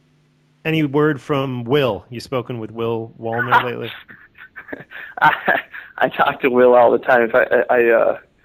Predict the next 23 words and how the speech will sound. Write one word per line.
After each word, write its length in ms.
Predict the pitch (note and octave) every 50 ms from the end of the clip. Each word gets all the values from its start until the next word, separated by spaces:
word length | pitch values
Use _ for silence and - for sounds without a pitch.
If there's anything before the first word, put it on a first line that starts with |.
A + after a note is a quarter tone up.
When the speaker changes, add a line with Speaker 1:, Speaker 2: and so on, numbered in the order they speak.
| _ _ _ _ _ _ _ _ _ _ _ -
Speaker 2:
I, 80 | -
I, 420 | A2+ G#2+ G#2+ G2 - - A2 G#2+ - -
I 80 | A#2 A2+
spoke 320 | - - - B2+ B2 B2 -
with 120 | A#2+ A#2
him 120 | A2+ A2
the 160 | A2+ A2 A2+ A2+
other 180 | A2+ A2+ A2
day. 320 | A2 A2+ A2+ A2+ A2 A2 A2
We, 240 | A2 A2 A2+ G#2 - -
we 120 | G#2+ G#2+
had 200 | - A#2 A2 G#2+
a 60 | G#2+
good 200 | G#2+ - G#2 F#2
laugh 320 | G2+ G#2+ - F#2 G#2 - - -
over 360 | G#2 G#2 - - - - - - - - _ _ _ _ _ - -
some, 220 | - F2 E2+ - - - - -
some 200 | F#2+ F#2+ A2 A2
nonsense. 600 | G#2+ A2 A2+ A2 A2 - - A#2 A2 A2 A2 - - - - _ _ - - - - _
He's, 320 | _ - D#3 E3 F3 E3 D#3
uh, 480 | E3+ E3+ E3 E3 E3 D#3+ D#3+ D#3 D#3+ - - _ _ _ _ _ _ _ _ _ _ - - - - _ _ _ - -
he's, 240 | D#3 D3+ D3+ D3 D3+
uh, 520 | D3+ D3 C#3+ C#3+ C#3 C3+ C3 C3 C3+ C3+